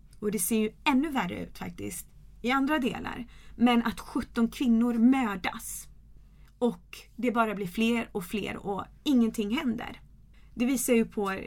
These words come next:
allvaret av, av den här negativa utvecklingen som har skett. Och att vi inte får bukt och få slut med det här vidriga fenomenet med att man tror sig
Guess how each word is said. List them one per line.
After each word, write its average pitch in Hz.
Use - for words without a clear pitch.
allvaret 202
av, 185
av 190
den 214
här 202
negativa 185
utvecklingen 190
som 202
har 202
skett. -
Och 185
att 180
vi 202
inte 190
får 185
bukt 233
och 175
få 202
slut 262
med 190
det 202
här 180
vidriga 180
fenomenet 175
med 180
att 175
man 180
tror 175
sig -